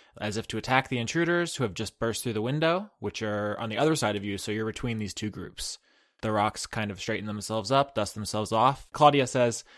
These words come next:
"Thanks for taking care of the skeletons in the yard, guys. It made getting in the window much easier."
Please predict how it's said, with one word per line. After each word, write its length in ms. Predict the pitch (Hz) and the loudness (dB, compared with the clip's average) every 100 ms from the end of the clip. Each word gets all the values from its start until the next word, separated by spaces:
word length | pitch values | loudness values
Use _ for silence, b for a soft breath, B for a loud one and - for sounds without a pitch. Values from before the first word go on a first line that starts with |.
| b b - | b b 0
"Thanks 180 | 156 | 0
for 60 | 147 | 0
taking 340 | 170 170 156 | -2 0 0
care 160 | 147 160 | 2 4
of 80 | 143 | 4
the 60 | |
skeletons 500 | 135 156 147 143 139 135 | 2 6 6 4 -2 -2
in 60 | |
the 80 | 135 | 2
yard, 260 | 143 160 127 | 6 6 6
guys. 440 | 113 120 127 - - | 4 4 2 -6 -8
It 60 | |
made 200 | 117 120 | -4 -2
getting 260 | 113 123 120 | 0 -2 -2
in 340 | 120 120 120 120 _ _ | -2 -2 -6 -8 _ _
the 80 | 120 | -2
window 220 | 135 131 | 0 2
much 200 | 120 117 | 2 2
easier." 520 | 131 135 107 104 101 | 0 0 0 0 -2